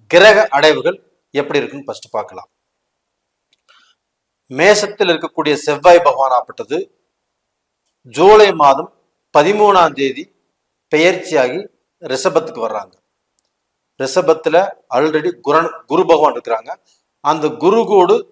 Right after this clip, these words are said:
செவ்வாய் இணைந்து குருமங்கள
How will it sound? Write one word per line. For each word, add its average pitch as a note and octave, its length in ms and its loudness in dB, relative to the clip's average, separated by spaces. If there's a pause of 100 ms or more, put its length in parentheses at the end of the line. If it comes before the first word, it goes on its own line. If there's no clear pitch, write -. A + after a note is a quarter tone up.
(340)
செவ்வாய் F#3 520 4 (180)
இணைந்து F3 360 -6 (680)
குருமங்கள G#3 600 2